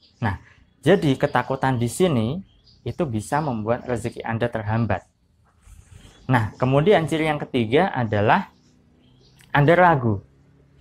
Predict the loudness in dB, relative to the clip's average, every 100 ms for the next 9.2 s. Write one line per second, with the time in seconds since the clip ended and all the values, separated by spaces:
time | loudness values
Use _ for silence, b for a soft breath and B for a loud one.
0 | -20 _ _ _ _ _ _ -4 2 2
1 | 2 0 -2 -2 -4 0 -2 -2 -6 0
2 | 2 0 -2 -2 2 4 4 2 0 -2
3 | 0 0 2 0 -2 -20 -20 _ -20 _
4 | -2 2 2 2 0 -2 -2 -6 -8 -2
5 | 0 0 -4 -8 _ _ -20 -20 -20 _
6 | _ _ _ _ -4 0 0 2 0 -2
7 | -8 -12 -2 0 2 0 -2 -4 -4 -4
8 | -4 -6 -2 0 0 -2 -2 0 2 2
9 | -2 -8